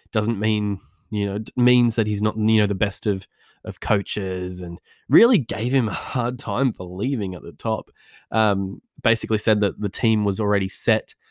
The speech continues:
and they didn't need to do much, that they already, you know, could have won without him, all that sort of stuff, as if it's that easy to, to make a team gel, um, and, and win. Um, I don't know. I just found that very disrespectful. And if you guys can look for that,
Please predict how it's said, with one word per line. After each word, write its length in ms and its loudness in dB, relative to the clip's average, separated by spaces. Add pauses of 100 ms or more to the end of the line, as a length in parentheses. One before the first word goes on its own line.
(180)
and 120 -4
they 60 -2
didn't 220 -2
need 160 -6
to 120 -20
do 200 6
much, 320 4
that 100 -4
they 140 2
already, 300 2
you 180 -4 (220)
know, 200 -14 (120)
could 180 -4
have 100 0
won 220 -6
without 460 0
him, 300 4 (400)
all 120 2
that 180 0
sort 160 -6
of 60 -12
stuff, 360 -6
as 160 0
if 180 -6
it's 180 -6
that 200 -4
easy 480 -4 (1300)
to, 220 4
to 160 2
make 200 2
a 40 -2
team 280 0
gel, 400 -2 (440)
um, 420 -2
and, 160 -4
and 280 -4
win. 300 0 (680)
Um, 260 2
I 120 4
don't 100 6
know. 180 2
I 80 6
just 160 2
found 180 4
that 80 4
very 140 6
disrespectful. 680 -4
And 80 -6
if 100 -8
you 80 0
guys 200 -2
can 180 -4
look 160 -6
for 140 -6
that, 220 -2